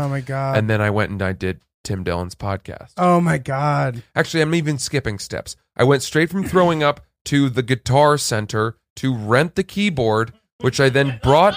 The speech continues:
Speaker 2: to Tim Dillon's podcast, set that up,
Speaker 1: I didn't know
Speaker 2: did
Speaker 1: you
Speaker 2: the
Speaker 1: could do that.
Speaker 2: podcast, took the keyboard back to the Guitar Center, then raced to L A X, got there just in time to return my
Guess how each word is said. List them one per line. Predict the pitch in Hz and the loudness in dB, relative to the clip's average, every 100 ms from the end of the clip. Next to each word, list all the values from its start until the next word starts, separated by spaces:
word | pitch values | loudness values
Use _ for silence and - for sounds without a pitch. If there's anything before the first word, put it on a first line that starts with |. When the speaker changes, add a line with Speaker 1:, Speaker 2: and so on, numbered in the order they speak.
| - - - | -2 -10 -6
Speaker 2:
to | 147 - | -6 2
Tim | 160 190 | 2 4
Dillon's | 185 185 180 - | 6 4 4 2
podcast, | 165 156 143 120 104 123 - - _ _ _ _ _ | 2 2 2 -2 0 0 -4 -12 _ _ _ _ _
set | - - 180 185 | -6 0 2 2
that | 180 180 143 | 4 4 6
up, | 131 - | 4 0
Speaker 1:
I | 165 | -4
didn't | |
know | 165 | 2
Speaker 2:
did | 165 | 4
Speaker 1:
you | 143 | 4
Speaker 2:
the | 131 | 2
Speaker 1:
could | |
do | 165 151 | 4 4
that. | 151 139 | 2 0
Speaker 2:
podcast, | 131 131 - - | 0 -2 -6 -4
took | - 202 | 0 0
the | - | -2
keyboard | 185 196 180 180 123 | -6 -4 0 0 0
back | - 135 185 | 2 2 0
to | 196 | -2
the | 170 | -6
Guitar | 143 - 120 113 | -4 0 2 2
Center, | - 113 110 107 _ - _ | -2 -4 -2 -4 _ -20 _
then | 131 139 117 110 | 0 2 2 2
raced | 127 190 - - - | 4 4 0 -8 -6
to | - - | -4 2
L | 151 | 4
A | 156 143 | 4 4
X, | 104 107 - - _ _ | 2 0 -6 -16 _ _
got | - 127 151 | 0 2 4
there | 135 | 2
just | 113 160 - | 4 0 0
in | 214 | -4
time | 190 185 | 0 2
to | 175 | 2
return | 151 - 160 | -2 0 0
my | 165 143 | 2 2